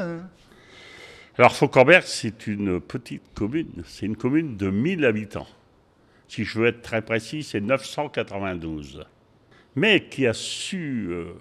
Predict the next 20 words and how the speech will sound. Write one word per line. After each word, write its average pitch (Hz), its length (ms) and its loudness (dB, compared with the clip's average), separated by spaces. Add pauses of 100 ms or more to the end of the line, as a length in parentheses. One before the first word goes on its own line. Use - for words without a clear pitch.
(220)
conserver 127 680 -2
dans 156 300 -6
ce - 160 -6
territoire 110 580 -2
rural 104 560 0 (760)
la 107 160 6
totalité 175 600 4
de 156 60 -2
ses 120 160 -4
services. 98 680 -6 (960)
Je - 220 -14
pense 143 300 2
que 135 140 0 (140)
c'est - 220 -4
ce - 580 -4
que, 202 460 2
à 123 100 4
quoi - 440 -4
je - 160 -6
tiens 175 420 0